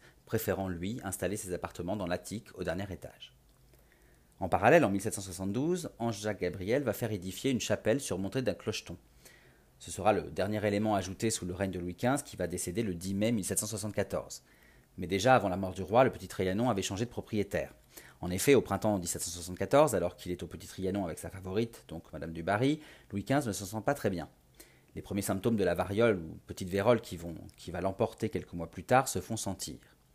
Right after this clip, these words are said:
Comme le roi de France ne peut mourir dans le péché, il fait renvoyer immédiatement Madame du Barry, non sans déchirement bien sûr,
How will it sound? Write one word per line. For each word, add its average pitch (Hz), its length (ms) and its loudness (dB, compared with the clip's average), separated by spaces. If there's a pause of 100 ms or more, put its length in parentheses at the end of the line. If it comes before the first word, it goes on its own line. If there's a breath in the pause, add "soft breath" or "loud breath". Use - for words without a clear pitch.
(600 soft breath)
Comme 113 140 4
le 107 60 4
roi 98 120 6
de 92 60 -8
France - 300 -2
ne 90 60 -4
peut - 140 -8
mourir 92 320 -2
dans 82 80 -6
le 87 60 -10
péché, 147 500 2
il 98 80 0
fait - 160 -8
renvoyer 90 440 -2
immédiatement 92 500 -2
Madame 87 220 -2
du 87 100 -8
Barry, 110 360 2
non 85 200 -6
sans 87 260 -6
déchirement 92 480 -2
bien 92 140 -4
sûr, 165 380 -4